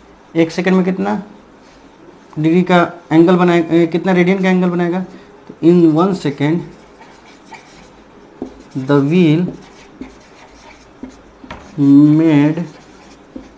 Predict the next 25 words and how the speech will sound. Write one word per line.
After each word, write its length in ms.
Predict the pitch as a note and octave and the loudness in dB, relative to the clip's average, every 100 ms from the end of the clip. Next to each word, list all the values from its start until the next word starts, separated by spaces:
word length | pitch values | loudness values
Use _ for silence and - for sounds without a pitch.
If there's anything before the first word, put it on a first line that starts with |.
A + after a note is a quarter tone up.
| - - - - - - | -20 -20 -20 -20 -14 -10
देखिए 340 | D#3 C#3+ B2+ - - - - - - - - C3+ | -4 -2 -4 -10 -20 -20 -20 -20 -20 -20 -12 0
वन 200 | E3 G#3+ | 2 4
मिनट 240 | G#3+ G3 | 2 2
में 120 | G3+ | 2
अगर 160 | G#3 G3+ | 0 0
three 140 | A3 A3+ | -2 -2
sixty 340 | A3 - A3+ | -2 -2 -2
resolution 400 | G#3 G3+ G3+ G3+ | 0 0 0 -2
करता 280 | G3 G3 F3 | -2 0 0
है 140 | F#3+ F#3+ | 0 -2
तो 120 | F#3 | -2
वन 200 | F3 G#3 | 2 2
सेकंड 240 | G3+ G3+ G3+ | 2 0 0
में 80 | F#3+ | -2
कितना 220 | F#3+ F#3 | -4 -4
करेगा, 380 | E3 C3+ C3 B2+ - - - - - - | -2 -4 -8 -14 -20 -20 -20 -20 -10 -4
तो 160 | F#3 F#3 - - - | -4 -4 -14 -20 -8
क्योंकि 380 | D#3+ D#3 G3+ A3+ A3 - - _ C3+ | -8 -4 -2 -2 -4 -16 -20 _ -12
वन 360 | C3 C#3 E3+ | -6 2 2
मिनट 400 | G3 G3 G3 F#3 | 2 -2 -4 -6
में 100 | F#3+ F#3 | -8 -10
कितने 220 | F3 G3 | -10 -8
सेकंड 300 | G3+ G3 F3+ | -6 -6 -6
होते 200 | D#3 C#3+ | -6 -8
हैं, 180 | C3+ | -10